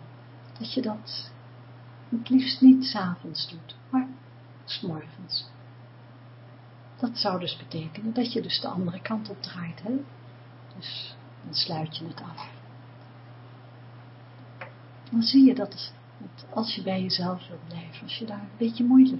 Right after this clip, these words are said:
moeite mee hebt, dat je moeite hebt dat, eh, anderen zo'n invloed op je uitoefenen. En dat je daar niet los van kunt komen en dat je toch verwoede pogingen doet. Dan kun je dat chakra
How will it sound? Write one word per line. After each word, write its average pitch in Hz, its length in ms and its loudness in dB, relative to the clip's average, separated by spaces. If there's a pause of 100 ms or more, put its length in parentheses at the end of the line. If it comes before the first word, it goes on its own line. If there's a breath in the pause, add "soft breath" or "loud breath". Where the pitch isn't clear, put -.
(120)
moeite 226 400 6
mee 160 200 -12
hebt, - 280 -20 (1300)
dat - 100 -16
je - 120 -14
moeite 185 400 -2
hebt 180 320 -8
dat, - 320 -18
eh, - 240 -14
anderen 190 300 -6
zo'n 262 320 -4
invloed 254 460 6
op - 140 -16
je - 120 -10
uitoefenen. - 600 -14 (1500)
En 202 80 -10
dat 170 140 -10
je 196 60 -10
daar 180 160 -2
niet 175 160 -2
los 214 320 -4
van 165 180 -12
kunt - 240 -14
komen - 420 -14
en - 60 -14
dat - 180 -14
je - 140 -10
toch - 260 -10
verwoede 233 460 4
pogingen 185 600 -2
doet. - 340 -16 (840)
Dan 247 100 -2
kun - 160 4
je 240 80 6
dat 175 200 -4
chakra - 380 -6